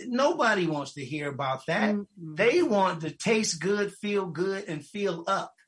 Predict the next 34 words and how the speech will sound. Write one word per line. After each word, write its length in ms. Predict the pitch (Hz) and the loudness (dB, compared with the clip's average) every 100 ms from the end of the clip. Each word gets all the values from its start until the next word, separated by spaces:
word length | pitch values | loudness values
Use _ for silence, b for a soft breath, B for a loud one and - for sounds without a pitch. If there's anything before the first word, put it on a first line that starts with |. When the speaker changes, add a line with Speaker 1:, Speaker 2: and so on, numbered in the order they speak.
| _ b b b | _ b b b
Speaker 1:
And 240 | - 175 170 | 0 0 2
that's 320 | 208 196 - - | 0 -2 -8 -4
all 360 | 196 220 208 | 0 2 0
that 200 | 165 160 | -2 -6
they 140 | 165 151 | -6 -6
want 260 | 147 139 | -6 -6
to 80 | 135 | -8
do. 260 | 151 123 - | -8 -8 -6
And 160 | 151 151 | -4 0
then 240 | 165 175 | 2 2
once 360 | 165 147 135 - | 2 2 -2 -2
that 260 | 175 220 - | 0 0 0
passed, 560 | 208 208 214 208 - _ | 0 0 -2 -4 -10 _
they'll 320 | 180 170 151 | -6 -2 -2
take 240 | 151 170 165 | -4 -6 -2
whatever 380 | 156 160 175 180 | -2 -2 -2 -4
they 160 | 175 | -4
gotta 240 | 175 170 170 | -4 -4 -6
face 360 | 190 170 170 | -6 -6 -6
then. 380 | 156 185 131 127 B B _ | -6 -6 -6 -10 B B _
But 340 | 123 175 165 - | -2 0 0 -4
they 440 | 139 120 190 202 | -12 -2 0 2
are 280 | 208 180 170 | 2 0 0
not, 420 | 156 190 196 190 - - _ _ _ _ 165 | -2 0 0 -2 -8 -20 _ _ _ _ -8
uh, 160 | 151 - | -6 -4
educated 1000 | 196 214 180 196 - 202 185 156 143 143 - | -2 -2 -2 -4 -2 -2 0 -2 -4 -6 -12
with 460 | 139 185 180 170 - b _ | -4 0 0 -4 -16 b _
the 200 | 135 151 151 | -8 -8 -6
tools 920 | - 247 262 269 196 143 151 170 - B B 143 | -6 -2 -2 0 -2 -2 -6 -10 -12 B B -2
that 340 | 170 180 180 | 0 0 0
would, 560 | 165 180 165 147 147 - - _ _ | 2 4 2 0 -4 -10 -20 _ _
uh, 560 | 165 156 147 143 143 - | -2 0 0 -2 -6 -6
uh, 480 | 160 147 139 139 156 - | -6 -6 -6 -8 -10 -10
uh, 260 | 165 147 | -4 -4